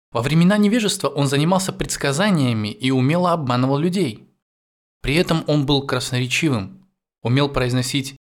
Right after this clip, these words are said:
цветистые речи и изъясняться так, что ему без труда удавалось играть умами простых людей, умело преподнося им свою ложь. В то же время он склонял на свою сторону и влиятельных,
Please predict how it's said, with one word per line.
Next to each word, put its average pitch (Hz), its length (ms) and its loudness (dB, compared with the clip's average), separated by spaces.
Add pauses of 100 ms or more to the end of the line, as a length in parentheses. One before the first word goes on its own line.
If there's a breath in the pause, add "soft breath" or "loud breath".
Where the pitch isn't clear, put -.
цветистые 143 600 -2
речи 160 520 -2 (380)
и 131 220 -8
изъясняться 123 560 -2
так, 170 300 -8 (420)
что - 220 0
ему 151 440 2 (220)
без 135 160 -2
труда 180 280 0
удавалось 143 440 2
играть 139 380 -2
умами 120 320 0
простых 135 400 -6
людей, 160 480 -2 (320)
умело 143 380 2
преподнося 123 640 -2
им 165 300 -2
свою 123 340 -2
ложь. 107 340 -6 (800)
В - 100 -16
то 277 160 0
же 190 140 -2
время 120 380 -2 (420)
он 127 160 0
склонял 143 420 0
на 160 120 0
свою 139 240 0
сторону 165 420 2
и 143 160 -2
влиятельных, 123 720 -2